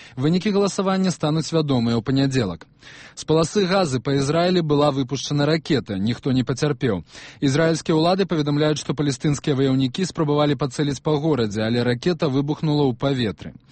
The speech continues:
Палестынская групоўка «Хамас» павінна быць уключана ў мірны працэс. Так лічыць Тоні Блэр, прадстаўнік міжнароднага квартэту пасярэднікаў па ўрэгуляванні канфлікту на Блізкім Усходзе.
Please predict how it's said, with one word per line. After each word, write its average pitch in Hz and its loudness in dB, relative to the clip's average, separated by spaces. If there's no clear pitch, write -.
Палестынская 185 2
групоўка 185 0
«Хамас» 185 0
павінна 156 0
быць 156 -2
уключана 165 0
ў 156 4
мірны 127 2
працэс. 127 -2
Так 165 2
лічыць 151 0
Тоні 135 0
Блэр, 165 2
прадстаўнік 151 -2
міжнароднага 147 0
квартэту 135 -2
пасярэднікаў 147 -2
па 147 2
ўрэгуляванні 143 0
канфлікту 135 -2
на 135 2
Блізкім 123 0
Усходзе. 104 -2